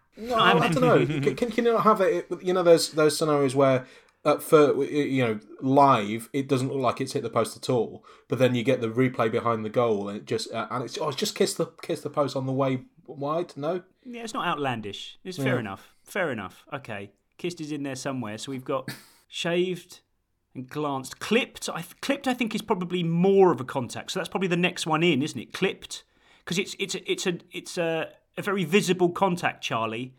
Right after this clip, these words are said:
Speaker 2: but it isn't enough to really, to really set the pulses racing.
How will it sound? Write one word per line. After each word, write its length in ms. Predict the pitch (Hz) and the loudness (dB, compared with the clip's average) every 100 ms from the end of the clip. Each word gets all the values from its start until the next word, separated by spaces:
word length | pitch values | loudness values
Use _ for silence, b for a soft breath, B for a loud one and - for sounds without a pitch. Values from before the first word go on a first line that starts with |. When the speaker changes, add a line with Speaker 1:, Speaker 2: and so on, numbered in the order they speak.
| _ _ - | _ _ -10
Speaker 2:
but 100 | 143 | -6
it 100 | 147 | -2
isn't 300 | 175 175 - | -2 -2 -6
enough 360 | 160 160 147 - | -6 -4 -6 -6
to 120 | 165 | -10
really, 380 | 151 160 151 135 _ _ b b b b - | -6 -4 -6 -8 _ _ b b b b -14
to 100 | 156 | -8
really 220 | 147 135 _ _ | -6 -8 _ _
set 240 | - - - | -8 -8 -8
the 60 | |
pulses 460 | 131 165 135 127 110 | -4 -4 -4 -8 -10
racing. 480 | 113 110 - 110 | -8 -10 -10 -12